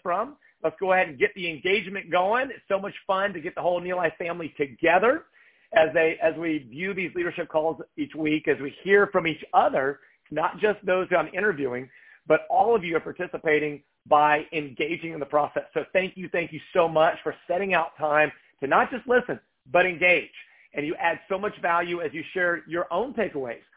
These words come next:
I love it as you retype, you know, lines and, uh, points that you're taking away,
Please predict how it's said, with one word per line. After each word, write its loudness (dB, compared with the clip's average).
I 4
love 6
it -4
as 0
you -8
retype, 0
you -6
know, 2
lines -2
and, 2
uh, -2
points -4
that -6
you're 2
taking -2
away, 0